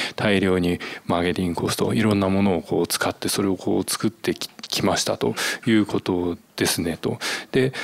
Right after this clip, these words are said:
多分そのトラストの作り方はテクノロジーとガバナンスで作るんですって僕たちはまあ思っているわけですけれども、これのバランスが少し、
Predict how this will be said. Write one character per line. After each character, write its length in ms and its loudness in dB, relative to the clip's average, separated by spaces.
多 100 4
分 240 4
そ 160 -4
の 140 2
ト 140 -2
ラ 100 2
ス 100 -4
ト 100 0
の 140 2
作 220 -2
り 140 0
方 260 2
は 180 4
テ 240 -4
ク 120 0
ノ 160 4
ロ 140 6
ジ 200 2
ー 40 0
と 120 2
ガ 140 4
バ 120 4
ナ 140 4
ン 60 4
ス 100 4
で 120 6
作 220 2
る 120 4
ん 40 -2
で 120 -2
す 160 -2
っ 20 -16
て 100 0
僕 200 -2
た 140 -2
ち 120 -2
は 120 0
ま 140 2
あ 20 0
思 320 0
っ 40 -2
て 320 -2
い 240 0
る 100 0
わ 140 0
け 120 -2
で 120 -2
す 120 -6
け 100 -2
れ 100 -2
ど 80 0
も、 180 4
こ 140 2
れ 60 4
の 100 4
バ 160 4
ラ 140 4
ン 80 4
ス 120 0
が 120 4
少 220 2
し、 220 0